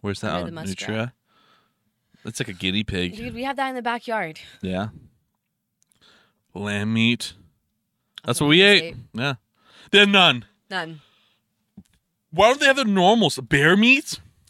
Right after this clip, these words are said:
Speaker 2: Well, that's normal. Why does it look like a dick?
Speaker 1: I thought it was pe-, <laughs> I thought it was penis.
Speaker 2: That is penis.
Speaker 1: Six hundred fucking dollars.
Speaker 2: Bear tenderloin?
Speaker 1: God damn, that's insane.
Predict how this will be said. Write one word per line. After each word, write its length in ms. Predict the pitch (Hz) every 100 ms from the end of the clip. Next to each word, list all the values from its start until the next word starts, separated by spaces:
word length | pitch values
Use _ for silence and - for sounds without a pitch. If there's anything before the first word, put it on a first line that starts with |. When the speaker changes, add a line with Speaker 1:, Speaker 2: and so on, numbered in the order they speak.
| _
Speaker 2:
Well, 100 | 170
that's 200 | 165 160
normal. 340 | 143 135 139 151 _ _ _ _ _
Why 80 | 196
does 80 | 233
it 40 |
look 80 | 262
like 140 | 254 196
a 60 |
dick? 320 | 165 165 165 -
Speaker 1:
I 80 | 120
thought 140 | 135
it 20 | 120
was 160 | 107
pe-, 280 | - - -
<laughs> 0 | 151
I 40 |
thought 160 | 131 123
it 20 |
was 140 | 127
penis. 320 | - - 175 156
Speaker 2:
That 240 | 220 240
is 200 | 208 180
penis. 220 | - 202 202
Speaker 1:
Six 140 | 190 160
hundred 420 | 190 202 190 165 - _
fucking 520 | 180 180 - 180 165
dollars. 720 | 135 131 143 110 92 95 - -
Speaker 2:
Bear 320 | 190 202 202
tenderloin? 1120 | - - 175 190 214 247 254 262 269 294 294 - _ -
Speaker 1:
God 420 | 180 180 120 104 _
damn, 360 | 131 139 135 104
that's 200 | 95 -
insane. 400 | 98 - 95